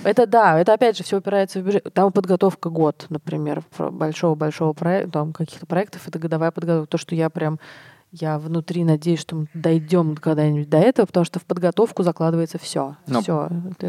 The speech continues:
Speaker 1: это
Speaker 2: так понимаю, что это вопрос бюджета, и ты сейчас из
Speaker 1: Абсолютно.
Speaker 2: второго режиссёра,
Speaker 1: Да.
Speaker 2: а, как бы, м, Переместившись в
Speaker 1: Да.
Speaker 2: продюсера, а,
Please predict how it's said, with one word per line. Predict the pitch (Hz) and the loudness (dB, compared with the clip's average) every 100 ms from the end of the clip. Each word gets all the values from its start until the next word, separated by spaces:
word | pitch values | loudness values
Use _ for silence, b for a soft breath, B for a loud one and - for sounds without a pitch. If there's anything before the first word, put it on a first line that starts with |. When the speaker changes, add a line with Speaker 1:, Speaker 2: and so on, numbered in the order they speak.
| 196 | -6
Speaker 1:
это | |
Speaker 2:
так | 190 175 | -6 -6
понимаю, | 202 - | -4 -4
что | - | -6
это | 95 | -6
вопрос | 98 107 92 | -4 -4 -6
бюджета, | 92 95 110 117 90 | -8 -4 -4 -2 -6
и | 87 | -6
ты | - 92 | -6 -6
сейчас | - - 110 104 | -4 0 0 0
из | - | -2
Speaker 1:
Абсолютно. | 208 208 | 0 0
Speaker 2:
второго | 113 107 104 | 2 2 2
режиссёра, | 95 101 - 107 101 95 92 | 0 -4 -4 0 0 0 0
Speaker 1:
Да. | 170 85 - | -2 -6 -8
Speaker 2:
а, | - 92 90 90 90 85 | -8 -6 -4 -4 -4 -6
как | 82 85 | -10 -12
бы, | 90 - _ | -10 -12 _
м, | - - - b b b _ | -16 -16 -18 b b b _
Переместившись | 113 107 113 - 107 92 - | -2 0 0 -2 -6 -8 -10
в | 92 82 87 87 85 | -10 -6 -4 -4 -2
Speaker 1:
Да. | |
Speaker 2:
продюсера, | 98 101 113 156 - 120 101 92 - | 0 0 0 -2 0 2 2 2 -2
а, | 98 90 87 | -4 -2 -2